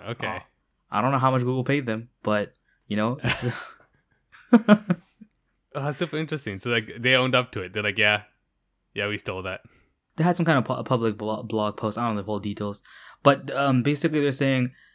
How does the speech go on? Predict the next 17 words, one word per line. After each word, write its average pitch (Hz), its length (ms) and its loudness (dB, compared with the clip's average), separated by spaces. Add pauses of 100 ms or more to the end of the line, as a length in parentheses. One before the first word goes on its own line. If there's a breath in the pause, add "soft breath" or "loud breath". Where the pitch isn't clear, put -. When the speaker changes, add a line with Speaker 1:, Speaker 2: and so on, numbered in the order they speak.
Speaker 2:
"It's 120 120 0
basically 170 440 2
indisputable 135 600 0
that 110 180 -4
this 151 140 2
Google 139 280 0
contracted 127 540 -2
Lyric 120 240 0
Find 104 200 -2
was 104 140 -2
just 131 240 -2
copy-, 117 380 -2
copying 120 340 0
their 110 140 0
lyrics 110 220 -2
from 104 120 -4
Genius," 104 520 -2